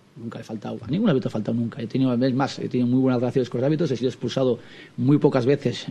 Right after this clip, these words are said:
y bueno, lo voy a recordar, eh, dos veces en mi carrera, y bueno,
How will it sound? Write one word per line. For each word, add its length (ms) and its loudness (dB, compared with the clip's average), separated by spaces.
y 160 -2
bueno, 240 -4
lo 40 0
voy 100 2
a 40 0
recordar, 440 2
eh, 560 -6
dos 160 2
veces 220 2
en 60 2
mi 100 2
carrera, 400 4
y 360 0
bueno, 180 -8